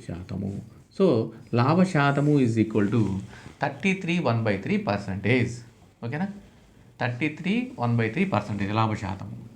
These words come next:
So, మనం అన్ని ప్రాబ్లమ్స్ని షార్ట్‌కట్ మెథడ్లు కూడా చెప్పుకుందాం. ఫస్ట్ మీకు అర్థం కావాలి కాబట్టి అన్నీ వివరిస్తూ ఉన్నాను, జాగ్రత్తగా నోట్స్ చేసుకోండి. నోట్స్ చేసుకొని చక్కగా నోట్స్లో మీరు పార్ట్ వన్,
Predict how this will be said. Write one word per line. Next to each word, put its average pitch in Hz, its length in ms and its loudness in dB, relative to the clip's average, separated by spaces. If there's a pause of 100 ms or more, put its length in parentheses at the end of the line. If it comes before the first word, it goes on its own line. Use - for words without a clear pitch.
So, 139 180 -2
మనం 110 420 0 (220)
అన్ని 151 200 0
ప్రాబ్లమ్స్ని 120 840 -2 (340)
షార్ట్‌కట్ 117 400 -2
మెథడ్లు 101 240 -4
కూడా 101 140 -6
చెప్పుకుందాం. 143 520 -6 (320)
ఫస్ట్ 120 220 -4
మీకు 131 160 -2
అర్థం 110 260 2
కావాలి 104 300 2
కాబట్టి 95 440 0
అన్నీ 104 220 0
వివరిస్తూ 104 440 -2
ఉన్నాను, 104 400 -2 (260)
జాగ్రత్తగా 104 400 -2
నోట్స్ 101 360 -6
చేసుకోండి. 120 500 -4 (420)
నోట్స్ 160 260 -2
చేసుకొని 135 340 -4
చక్కగా 113 640 -4 (320)
నోట్స్లో 113 300 -4
మీరు 117 340 -2
పార్ట్ 104 240 -2
వన్, 110 140 0